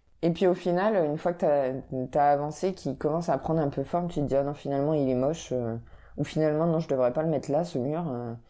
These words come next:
il sert à rien, ou, ou j'aurais dû choisir, euh, euh, plutôt des briques que des pierres, » et hop,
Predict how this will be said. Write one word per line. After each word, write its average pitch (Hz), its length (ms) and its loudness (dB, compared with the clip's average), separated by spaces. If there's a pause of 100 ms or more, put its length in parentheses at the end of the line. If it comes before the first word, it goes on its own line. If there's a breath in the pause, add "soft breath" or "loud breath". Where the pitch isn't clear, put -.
(120 soft breath)
il 135 60 -4
sert 156 220 -2
à 131 120 -2
rien, 143 360 -4
ou, 120 500 -6
ou 139 40 -2
j'aurais 135 240 2
dû 143 120 -4
choisir, 147 680 0 (420 loud breath)
euh, 120 240 0 (540)
euh, 82 360 -2
plutôt 170 340 0
des 151 120 4
briques 143 280 0
que 147 100 -2
des 135 160 0
pierres, » 165 280 -2
et 113 140 2
hop, 190 100 0